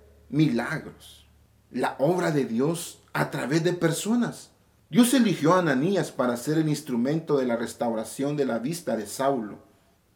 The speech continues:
A menudo, Dios obra a través de personas comunes para llevar a cabo sus propósitos. Ananías fue obediente al llamado de Dios y fue usado de manera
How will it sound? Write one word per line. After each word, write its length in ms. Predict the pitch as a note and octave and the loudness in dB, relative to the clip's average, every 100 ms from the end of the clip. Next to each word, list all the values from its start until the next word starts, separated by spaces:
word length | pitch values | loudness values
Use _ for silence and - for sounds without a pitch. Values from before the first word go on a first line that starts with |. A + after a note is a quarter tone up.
| _ | _
A 100 | D#3 | 2
menudo, 640 | D3 B2 D3+ F#3 G3 F#3+ - _ _ _ | 4 4 2 2 0 -4 -16 _ _ _
Dios 280 | C3+ F3+ - | 6 6 8
obra 360 | F#3 G3 F#3+ - | 8 8 8 4
a 120 | D#3 | 0
través 380 | D#3 C#3 D3+ E3+ | 4 4 4 2
de 80 | E3+ | 0
personas 640 | F3 C3 - E3+ F3 E3 | 0 -4 0 0 0 -4
comunes 760 | - C#3 D#3+ G#3+ C#3+ B2 - - | 0 0 2 2 2 -2 -6 0
para 220 | D3+ C#3+ | 2 4
llevar 320 | C#3 C3 D#3 | 4 2 2
a 160 | E3 D#3+ | 2 2
cabo 320 | F3 F3+ F3+ | 2 4 2
sus 320 | F3 G#3+ A#3+ | -2 0 0
propósitos. 1040 | - F#3+ E3 - F#3+ - B2+ - - - - _ _ _ | -2 -4 -4 0 -2 -2 -10 -12 -18 -18 -20 _ _ _
Ananías 720 | - D3 C#3 B2 D3+ F3+ E3+ D#3+ | 2 4 4 2 2 2 0 0
fue 180 | D#3 | 4
obediente 720 | D#3+ D#3 C3+ A#2+ D#3 E3+ E3 | 4 6 4 4 0 -2 0
al 100 | C#3+ | 0
llamado 460 | C3 A#2+ A#2 C3 C#3 | 0 -2 -2 -2 -2
de 160 | A#2 G#2+ | -2 -4
Dios 480 | A#2 C#3+ E3 - - - - - - - | -2 -2 -4 -10 -20 -20 -20 -20 -20 -2
y 120 | E3 | 0
fue 240 | E3 G#3+ | 6 6
usado 580 | A#3 G#3+ - G3 G#3 G#3 | 6 4 0 0 4 4
de 140 | F#3 | 4
manera 640 | E3+ C#3+ C#3 F3 F#3 F3+ - | 4 2 2 2 2 0 -6